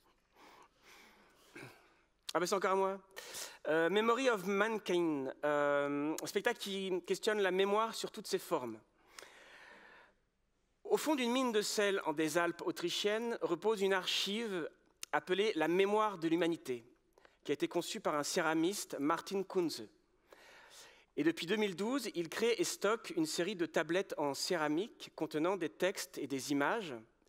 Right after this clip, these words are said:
destinés à sauvegarder la civilisation humaine et à préserver les savoirs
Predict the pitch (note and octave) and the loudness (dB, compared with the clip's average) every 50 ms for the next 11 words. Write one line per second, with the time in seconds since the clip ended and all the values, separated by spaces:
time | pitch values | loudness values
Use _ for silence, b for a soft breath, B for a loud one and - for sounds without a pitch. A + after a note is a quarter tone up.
0 | b b b b b C#3 - - E3+ F3+ G3+ G#3+ - C#3+ C#3+ - - - G3+ F#3 | b b b b b -6 -4 -2 0 2 2 2 0 -2 -4 -4 -4 -4 -4 -2
1 | E3 F#3+ E3+ E3 F#3 G#3 F#3+ E3 D3 - - - - F3+ E3 F3 D#3 E3 F3+ E3 | 0 0 0 2 0 0 2 0 0 -2 -4 -6 -6 -6 -6 -4 -2 0 0 0
2 | - - F#3+ - F3 D#3+ D3+ C#3 B2+ B2+ B2 A#2 - B B B B B B B | 0 -4 -4 -2 -2 -2 0 0 -2 -4 -8 -12 -16 B B B B B B B
3 | B B - C3+ C3 C3 - - E3+ D#3 F3+ E3 D#3 F3 G3 F#3 D#3+ - - - | B B -2 0 0 0 -2 -2 -2 0 0 0 2 2 0 0 0 -2 0 -2
4 | E3+ D#3+ F#3 F#3 F3+ | 0 0 0 0 0